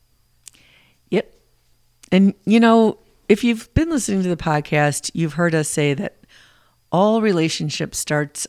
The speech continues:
out as parent-child. And as a child, you want your parent to understand you and listen to you and help you with your problem.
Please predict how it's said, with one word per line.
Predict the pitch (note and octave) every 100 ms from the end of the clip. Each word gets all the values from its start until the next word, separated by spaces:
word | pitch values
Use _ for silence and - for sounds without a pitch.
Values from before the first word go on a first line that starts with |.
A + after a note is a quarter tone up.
| -
out | C3+ C#3 -
as | C#3+ C3+ -
parent-child. | C3+ B2+ - D3+ - - - _ _ _ _ - - _ _
And | E3 E3 D#3+ D#3+ D#3 -
as | D#3+ D3+
a |
child, | C#3+ - G3 G3 E3+ D#3 D3+ -
you | D#3 D#3+
want | D3+ D3+
your | D#3+ D#3
parent | D#3+ D3 C#3+
to | - -
understand | D3 D3 C#3+ - D#3 D3+ D3
you | D3+
and | C3+
listen | C#3+ - C#3+
to | - D3
you |
and | C#3+
help | C#3+ C#3
you | D#3 C#3+
with | B2 -
your | D#3
problem. | D4+ E4+ E3 A#2+